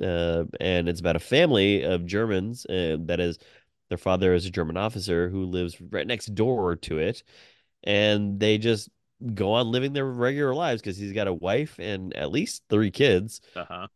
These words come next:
Speaker 1: uh, with a bunch of, uh, house servants and a bunch of friends coming in and out, uh, and it's basically just their life next to this terrible, atrocious place, uh, and just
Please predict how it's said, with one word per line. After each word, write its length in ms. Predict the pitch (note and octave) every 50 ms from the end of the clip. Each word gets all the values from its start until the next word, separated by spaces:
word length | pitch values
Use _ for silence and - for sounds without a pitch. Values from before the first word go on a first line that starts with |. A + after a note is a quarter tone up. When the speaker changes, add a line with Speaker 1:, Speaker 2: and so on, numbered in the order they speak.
| _ _ G#2
Speaker 1:
uh, 300 | G#2 G2 F2+ F2+ F2 D2+ C#2+
with 300 | G#2 G#2+ G#2+ A2+ G2 F#2
a 40 | F#2
bunch 300 | F2 - B2 D3 D3 E3+
of, 280 | E3 D3+ D3 C#3 B2+ - -
uh, 320 | E2+ G#2 G#2 G2 G2 F#2+
house 260 | G2 A2+ G#2+ A2+ A#2 -
servants 540 | - B2 A#2+ A2+ A2+ A#2 A2+ A#2+ A#2+ C#3 C3+
and 120 | G#2 F#2
a 40 | F2
bunch 220 | E2+ G2+ A2 -
of 260 | B2 A2 G#2 G2+ F#2+ -
friends 500 | - - - - G2 G#2 A2 A2+ A2 -
coming 280 | - A#2 A2 G#2+ G2+
in 120 | F2+ G2 G2+
and 80 | G2+ G2
out, 320 | G2 G#2 A2 A2 - - - - -
uh, 20 | G2+ F#2+ F#2 F2+ - -
and 320 | A1 F2 F2+ F#2 F#2+ F2 -
it's 240 | - G2+ G#2+ F2+ -
basically 540 | - A2 B2+ C#3+ D#3+ C3+ - C#3 C3+ C3 A2+
just 260 | G#2+ A2 G#2+ G#2 G#2
their 220 | G#2 G#2 A#2 A2+ G2+
life 420 | G#2 C3+ C#3 A2+ G#2 G#2+ G#2+ - _ _ _ _ _ _ _ _ _ -
next 220 | G2+ G#2+ G2+ -
to 80 | - A2
this 220 | G2+ G2 F#2 - -
terrible, 580 | - - - A2+ A#2+ B2 A#2+ A#2 A#2 A2+ G#2+ G#2
atrocious 640 | F#2+ - - G#2 G2+ G2 - - G#2 F2+ - -
place, 560 | - - - - F#2+ F2 F2 G2 - - - - -
uh, 360 | F#2 F#2 F2+ F2 E2+ E2 E2 - _ _ - _ _ _ _ -
and 480 | - F2+ F2+ F2+ F2+ F#2+ F#2+ F#2+ G2 F#2
just 280 | F#2+ F#2+ F#2 F#2+ -